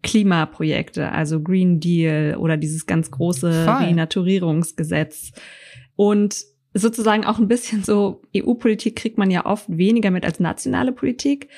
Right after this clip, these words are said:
Speaker 1: aber dann kommen natürlich total große Gesetze, die dann in allen E-U-Ländern umgesetzt werden müssen. Also auch der Impact eigentlich total riesig, ähm, von solchen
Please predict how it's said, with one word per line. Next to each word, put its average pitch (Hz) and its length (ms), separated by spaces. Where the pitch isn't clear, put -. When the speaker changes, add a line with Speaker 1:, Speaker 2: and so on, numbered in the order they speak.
Speaker 1:
aber 165 180
dann 185 160
kommen 220 220
natürlich 202 240
total 202 420
große 208 420
Gesetze, 190 420
die 180 100
dann 175 140
in 175 180
allen 254 300
E-U-Ländern 220 440
umgesetzt 202 580
werden 170 280
müssen. 180 240
Also 170 220
auch - 120
der - 200
Impact 220 540
eigentlich 180 180
total 190 520
riesig, 185 800
ähm, 170 200
von 170 160
solchen 170 480